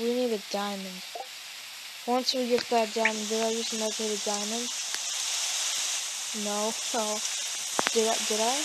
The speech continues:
No, that's just, just still out of mode. Alright, so now we just need a diamond. I, I really want a diamond.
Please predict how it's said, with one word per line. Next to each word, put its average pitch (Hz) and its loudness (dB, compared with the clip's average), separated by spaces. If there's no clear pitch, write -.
No, 220 4
that's 208 4
just, 214 4
just 214 4
still 214 4
out 208 4
of 208 2
mode. 208 2
Alright, 233 8
so 226 -2
now 233 2
we 233 2
just 226 0
need 233 2
a 196 0
diamond. 226 2
I, 214 2
I 233 4
really 233 4
want 220 4
a - 0
diamond. 214 4